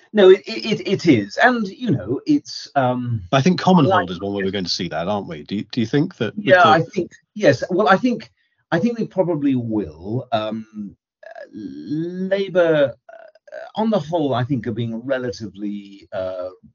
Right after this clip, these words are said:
Speaker 1: pragmatic around this. I think they've recognised that to try and unpick all the existing long leases,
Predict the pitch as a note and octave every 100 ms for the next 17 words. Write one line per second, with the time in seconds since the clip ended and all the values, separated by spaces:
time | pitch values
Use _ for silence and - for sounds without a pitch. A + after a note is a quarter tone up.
0 | _ - A#2 A2 A2+ A2+ F#2 F2+ F2 F2
1 | E2+ E2+ E2+ E2+ G#2 - - - _ _
2 | _ G2+ B2+ B2 A#2+ G#2 B2+ B2+ G2+ G#2+
3 | G2+ G2+ G2 F2+ A2+ - - C3 A#2+ G#2+
4 | G#2+ A2 - - - A2 A2+ A2 G2+ F#2+
5 | F#2+ A#2 - - F#2+ F2+ F2 _ _ G#2+
6 | A2 G2+ G2 G#2 F2 F2 F2 E2+ - -